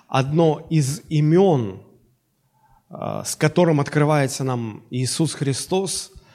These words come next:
в Рождестве – это имя Эммануил, что означает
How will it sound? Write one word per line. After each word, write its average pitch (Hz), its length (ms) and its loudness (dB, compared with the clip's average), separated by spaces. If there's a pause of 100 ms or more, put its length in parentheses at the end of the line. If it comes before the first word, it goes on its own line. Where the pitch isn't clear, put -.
(340)
в 113 100 -10
Рождестве – 139 840 0 (640)
это 139 420 0
имя 175 360 2
Эммануил, 147 800 4 (400)
что - 340 -2
означает 160 720 0